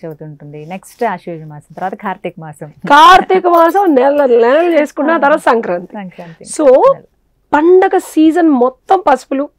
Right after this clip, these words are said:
Speaker 1: మ్మ్.
Speaker 2: కుంకుమలు,
Speaker 1: మ్మ్.
Speaker 2: దీపాలు వాడతాం.
Speaker 1: మ్మ్.
Speaker 2: ఒరిజినల్ రీజన్ ఏంటంటే, మనకి ఎన్వైర్న్‌మెంట్ లో బ్యాక్టీరియా కానీ, దోమలు సంతతి పెరిగిపోవటం కానీ,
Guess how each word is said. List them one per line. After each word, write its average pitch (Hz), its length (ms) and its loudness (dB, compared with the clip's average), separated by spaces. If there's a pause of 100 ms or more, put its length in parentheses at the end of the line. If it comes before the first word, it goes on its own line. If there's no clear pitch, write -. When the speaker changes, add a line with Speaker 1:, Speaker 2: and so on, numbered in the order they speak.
(280)
Speaker 1:
మ్మ్. 214 160 -12
Speaker 2:
కుంకుమలు, 254 500 -4 (180)
Speaker 1:
మ్మ్. 202 160 -14
Speaker 2:
దీపాలు 240 420 -2
వాడతాం. 202 360 -10 (280)
Speaker 1:
మ్మ్. 196 300 -14 (680)
Speaker 2:
ఒరిజినల్ 240 540 -6
రీజన్ 202 360 -8
ఏంటంటే, 180 800 -8
మనకి 214 500 -6 (560)
ఎన్వైర్న్‌మెంట్ 240 720 -4
లో 214 420 -6
బ్యాక్టీరియా 196 560 -6
కానీ, 185 260 -8
దోమలు 214 540 -2
సంతతి 202 400 -10
పెరిగిపోవటం 190 560 -10
కానీ, 185 360 -12